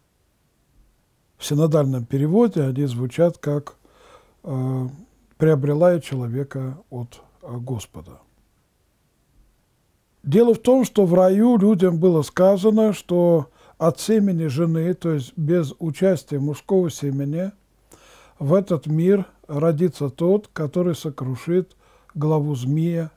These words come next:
дьявола. А дьявол будет жалить его в пяту.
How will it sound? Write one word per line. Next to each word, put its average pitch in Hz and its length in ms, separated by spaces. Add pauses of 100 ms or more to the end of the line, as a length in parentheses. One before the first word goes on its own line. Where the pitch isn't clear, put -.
(220)
дьявола. 110 400 (1900)
А 143 140
дьявол 175 420
будет 127 280
жалить 139 420
его 120 180
в - 80
пяту. 117 380